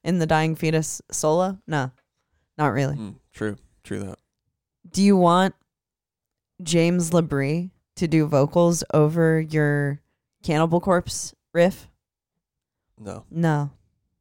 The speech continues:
Speaker 2: Do you want Corpse Grinder on a Dream Theater riff?
Speaker 1: Yes. Dude, I would love that.
Speaker 2: <laughs>
Speaker 1: I would like Dream Theater a lot more if they did
Speaker 2: Hundred percent.
Speaker 1: that. <laughs> Hundred and fifty percent.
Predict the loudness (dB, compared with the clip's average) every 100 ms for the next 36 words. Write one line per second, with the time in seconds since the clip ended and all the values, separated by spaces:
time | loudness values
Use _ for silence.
0 | _ _ _ _ _ _ _ _ _ -4
1 | -2 -2 -2 -2 -2 -6 -6 -8 -10 -10
2 | -10 -8 -10 -14 _ _ -14 -12 -12 -12
3 | -10 -10 -10 -14 -16 -20 -8 -2 0 0
4 | -4 -8 -12 -14 -12 -4 -2 0 0 0
5 | 0 0 0 -4 -6 _ _ _ 0 2
6 | 2 2 -2 -2 0 0 0 -2 -2 -4
7 | -2 0 -2 -4 -4 -2 -4 -4 -6 -12
8 | _ -20 _ -20 -18 -14 0 2 4 2
9 | 4 4 4 -2 -4 0 0 -2 -6 -6
10 | -4 -4 -4 -8